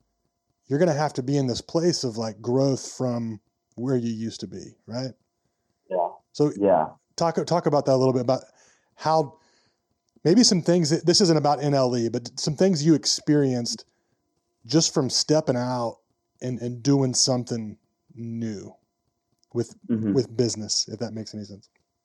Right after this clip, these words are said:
Speaker 2: Yeah, and I, I think that's the blessing of that whole entire experience, is that that's what it's designed to do. I mean, McIntyre says that from the beginning, you know,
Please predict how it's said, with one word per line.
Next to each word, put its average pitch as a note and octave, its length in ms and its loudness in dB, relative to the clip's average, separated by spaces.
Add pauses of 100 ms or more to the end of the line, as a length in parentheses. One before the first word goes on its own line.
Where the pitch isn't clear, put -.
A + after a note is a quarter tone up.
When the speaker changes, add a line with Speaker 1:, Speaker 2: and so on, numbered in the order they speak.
(920)
Speaker 2:
Yeah, C#3 300 6
and G2 80 2
I, A2 260 4
I - 40 2
think C#3 180 -2
that's B2 220 0
the B2 40 0
blessing A2 440 -2
of G2+ 180 -4
that G2+ 220 2
whole G#2 260 -2
entire F#2+ 540 -2
experience, G2+ 600 -6
is F#2 140 -6
that F#2 140 -2
that's - 220 0
what G2 120 -2
it's F2+ 120 -10 (100)
designed F2 420 0
to - 60 -12
do. E2 380 -2
I F2 60 -2
mean, F#2 380 0 (200)
McIntyre F#2+ 640 -2
says F#2 140 -4
that - 180 -4
from F#2 120 -4
the F2 60 -6
beginning, F2 400 -6 (200)
you F2 140 -4
know, E2 300 -4